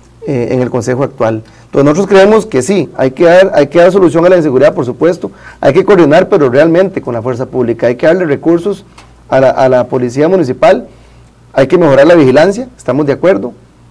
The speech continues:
pero hay que generar más cosas para la juventud y para la niñez, para que, para que dejemos de tener personas en condición de calle, para que dejemos de tener criminales, porque la cárcel usted puede hacer la más grande del mundo, si usted no trabaja la parte social,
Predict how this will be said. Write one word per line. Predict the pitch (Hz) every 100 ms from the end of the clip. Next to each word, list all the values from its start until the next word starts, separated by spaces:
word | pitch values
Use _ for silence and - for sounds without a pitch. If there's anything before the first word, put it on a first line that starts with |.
| _ _ _ -
pero | 135 131
hay |
que | - 196
generar | 190 139 160 202 - - -
más | 143 143 190 -
cosas | 185 185 220 - - _ _ _ -
para | 127 131
la | 120
juventud | 120 117 139
y |
para | 135 151
la | 151
niñez, | 131 123 160 160 - -
para | 135 131
que, | - 131
para | 123 123 139 135
que | 131
dejemos | 135 117 151 196
de | 208
tener | - 135 170 190 - - -
personas | 135 117 170
en | 190
condición | 180 156 180
de |
calle, | 190 196 196 214 - _ _ _
para | 131 135
que | 131
dejemos | 127 156
de | 185
tener | 185 160 175 190 - -
criminales, | - 143 135 139 170 208 208 - _ _
porque | 151 - 147
la | 135 -
cárcel | 147 180 190
usted | 185 185
puede | 180
hacer | 175 180
la | 165
más | 165
grande | 165 175 170
del | 147
mundo, | 156 185 135
si |
usted | 113 135
no | 160
trabaja | 160 160 180
la | 139
parte | 147 - 160
social, | 127 131 160